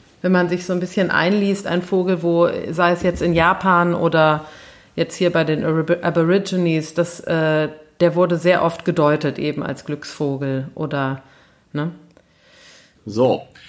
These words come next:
Speaker 2: In der, ähm, Kultur und Musik ist der Kranich so unglaublich viel besprochen, dass man gar nicht weiß, wo man anfangen soll. Eigentlich ist das ja eher Antonias Bereich,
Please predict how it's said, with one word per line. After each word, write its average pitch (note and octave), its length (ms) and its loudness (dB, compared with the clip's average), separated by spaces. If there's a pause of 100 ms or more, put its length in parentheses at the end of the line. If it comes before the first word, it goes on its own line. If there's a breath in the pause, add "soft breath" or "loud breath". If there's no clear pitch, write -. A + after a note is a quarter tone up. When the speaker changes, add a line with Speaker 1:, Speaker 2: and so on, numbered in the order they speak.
(480 loud breath)
Speaker 2:
In E3 200 4
der, D#3 440 2
ähm, C3+ 180 -2
Kultur D#3+ 520 2
und C3+ 140 -6
Musik B2 380 2
ist A2+ 160 -6
der A2 80 0
Kranich A#2+ 420 2
so C#3 140 0
unglaublich B2 540 0
viel C3+ 180 2
besprochen, B2 440 0
dass A2+ 120 -4
man A2 120 0
gar A2+ 140 0
nicht A2+ 140 0
weiß, A2+ 160 -2
wo A2+ 40 -2
man G#2 120 0
anfangen A#2 400 -2
soll. C3 200 2
Eigentlich A#2 300 -4
ist B2 160 -12
das A2+ 100 -8
ja G#2+ 100 2
eher G#2+ 360 0 (560 loud breath)
Antonias A#2+ 500 0
Bereich, F#2+ 500 -4